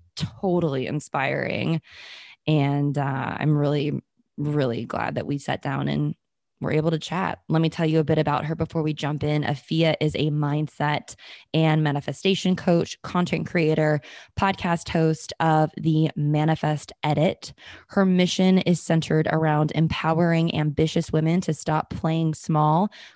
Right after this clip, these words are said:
confidently manifest their desires, and create extraordinary lives.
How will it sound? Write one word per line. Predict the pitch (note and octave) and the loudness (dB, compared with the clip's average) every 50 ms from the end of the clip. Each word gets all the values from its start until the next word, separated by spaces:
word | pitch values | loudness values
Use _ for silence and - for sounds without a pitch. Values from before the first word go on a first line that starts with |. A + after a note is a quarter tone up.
| _ - | _ -10
confidently | - - F#3 F#3+ F#3+ - F#3+ F#3+ F#3 - F3 E3 | -2 0 0 0 2 2 0 0 0 0 -2 0
manifest | E3 E3 E3 D#3+ D#3+ - E3 D#3+ D#3 - - - | 0 0 0 0 -2 -2 -2 -2 -2 -4 -4 -4
their | D#3 D3+ D3+ | -2 -2 0
desires, | D#3 D#3 C#3 D#3+ E3 E3 E3+ E3+ E3+ E3+ E3 E3 E3+ - - | -2 -2 0 0 2 2 4 2 2 4 4 2 0 0 -2
and | - D#3 D3+ | -4 -4 -4
create | - - - D#3+ D#3 D#3+ D#3+ E3+ F3+ - - | -4 -4 -6 -4 0 0 2 0 0 -2 -4
extraordinary | E3+ - - - - - D3+ D3+ D3+ D3 D3+ D3 D3 D3 D3 D3 | -8 -6 -6 -12 -2 0 2 2 2 2 0 0 0 0 -2 -2
lives. | C#3+ C#3 C#3 C3+ C#3 C3+ - - - - F3 E3 - - | -2 -2 -2 -2 -2 -4 -4 -4 -4 -4 -6 -8 -10 -12